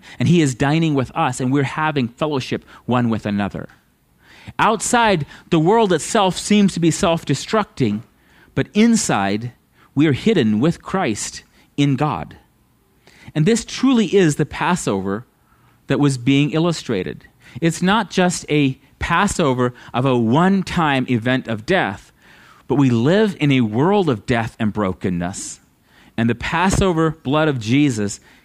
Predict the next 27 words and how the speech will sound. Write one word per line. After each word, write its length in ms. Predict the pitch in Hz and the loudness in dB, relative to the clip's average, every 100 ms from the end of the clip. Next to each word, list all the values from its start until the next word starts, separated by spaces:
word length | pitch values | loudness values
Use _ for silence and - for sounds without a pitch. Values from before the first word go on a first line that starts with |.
| - | -8
covers 480 | - 165 147 110 | -4 0 0 0
us 260 | 110 95 - - _ | -2 -4 -6 -20 _
through 440 | - - 131 120 110 - _ - | -10 0 2 2 0 -10 _ -2
any 480 | 185 226 147 85 - | 2 4 2 -2 -6
amount 340 | 113 120 117 113 | -2 0 -2 -4
of 160 | 98 | -4
death, 360 | 110 98 90 - _ _ - | -2 -2 -4 -14 _ _ -2
any 260 | 180 226 | 0 2
amount 280 | 190 151 117 | 4 2 0
of 120 | 104 | -2
brokenness 600 | - 101 - 101 92 92 | -2 -4 -2 -4 -4 -4
that 140 | - 101 | -4 -4
is 200 | 98 - | -4 -4
in 120 | 123 120 | -2 0
this 220 | 104 - | -2 -2
world, 380 | 98 92 90 95 - - - | -2 -2 -2 -8 -18 -20 -4
and 140 | 123 | 0
we 180 | 120 143 | 2 2
can 260 | 139 123 - | 0 -4 -2
actually 580 | 135 165 - - 131 123 - - | -2 -2 -4 -4 -2 -2 -8 -4
live 480 | 110 143 190 185 131 | 0 2 2 0 -2
our 180 | 120 113 | 0 0
entire 480 | 110 - 151 170 | -2 -4 -2 0
lives 640 | 151 127 104 92 104 - - _ _ _ _ _ _ - | 2 2 0 -2 -6 -10 -14 _ _ _ _ _ _ -2
in 360 | 147 135 117 - _ | 0 2 -2 -6 _
his 500 | - 147 131 110 - _ - | -2 2 2 0 -4 _ -12
presence 760 | - 98 92 87 - - - | -6 -6 -6 -10 -12 -14 -14